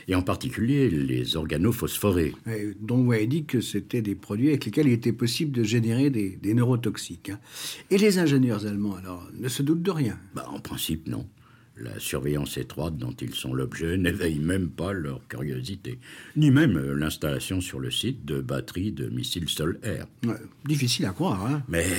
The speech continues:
Speaker 1: la direction de la Thyssen jouera l'innocence jusqu'au bout. Toutefois, les Irakiens ne voulaient pas en rester là.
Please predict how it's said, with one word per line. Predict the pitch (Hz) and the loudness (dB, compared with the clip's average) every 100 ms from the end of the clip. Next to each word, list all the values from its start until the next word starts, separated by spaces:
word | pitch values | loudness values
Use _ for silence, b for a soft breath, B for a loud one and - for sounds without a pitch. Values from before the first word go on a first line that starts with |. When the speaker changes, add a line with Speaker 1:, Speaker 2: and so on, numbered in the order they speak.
| 101 76 65 | -2 -4 -6
Speaker 1:
la | 67 - | -8 -4
direction | 80 73 65 - 85 87 | -2 -2 -2 -2 0 0
de | 71 | 0
la | 64 60 | -2 -4
Thyssen | - - 104 147 147 | -6 -4 -2 -2 0
jouera | 127 139 | 0 0
l'innocence | 135 113 90 - 202 120 | 0 2 0 -2 -4 -4
jusqu'au | 90 139 - 160 | 0 -2 0 -2
bout. | 170 117 b b b b _ | -2 -6 b b b b _
Toutefois, | 107 104 85 85 - B B B B B - | -2 -2 -2 -4 -8 B B B B B -2
les | 107 123 | 2 4
Irakiens | 120 110 151 160 | 2 0 2 4
ne | 135 120 | 4 2
voulaient | 110 110 107 | 2 2 2
pas | 87 | -2
en | 67 | -4
rester | 67 - 62 | -8 -10 -10
là. | 50 | -10